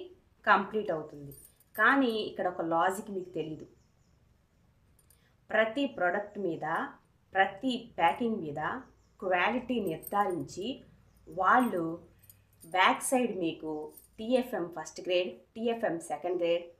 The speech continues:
టీఎఫ్ఎం థర్డ్ గ్రేడ్ అనేది వాళ్ళు ప్రింట్ చేసి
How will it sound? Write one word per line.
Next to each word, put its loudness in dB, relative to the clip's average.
టీఎఫ్ఎం -4
థర్డ్ 0
గ్రేడ్ -4
అనేది -6
వాళ్ళు 2
ప్రింట్ -2
చేసి -2